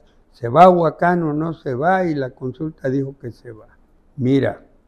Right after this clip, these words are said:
yo estoy tranquilo porque te lo dije hace rato, dos mil catorce,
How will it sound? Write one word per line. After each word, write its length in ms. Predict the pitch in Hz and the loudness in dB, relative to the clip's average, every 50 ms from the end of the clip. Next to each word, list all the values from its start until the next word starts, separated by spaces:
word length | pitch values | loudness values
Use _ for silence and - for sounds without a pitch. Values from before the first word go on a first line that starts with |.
| _ _ - | _ _ -10
yo 220 | - 117 135 170 170 | -6 0 2 2 2
estoy 320 | 165 165 - 170 165 160 | 0 -2 -2 0 0 0
tranquilo 800 | 160 - - 165 151 143 135 139 - 135 131 135 139 139 139 139 - _ | -2 -6 -6 -4 -4 -4 -4 -6 -6 -6 -4 -4 -4 -6 -8 -10 -16 _
porque 320 | - 113 101 95 - - 104 | -6 -6 -6 -6 -10 -16 -20
te 220 | - _ - 113 | -20 _ -6 -4
lo 160 | 107 104 104 | -4 -2 -2
dije 280 | 101 110 120 113 123 123 | -4 -4 -4 -4 -6 -6
hace 280 | 117 110 - - 120 107 | -8 -8 -10 -12 -14 -10
rato, 440 | 110 117 123 131 135 - - _ _ _ _ _ _ _ | -6 -4 -4 -4 -4 -6 -12 _ _ _ _ _ _ _
dos 320 | - 113 131 127 117 98 131 | -6 -2 0 0 -2 -2 -2
mil 640 | 131 135 147 156 160 165 165 160 160 160 156 - | 0 2 4 4 4 4 2 2 0 -4 -10 -10
catorce, 640 | - 139 135 - - - 143 151 151 143 - - | -8 -8 -8 -4 2 4 4 4 4 2 -10 -16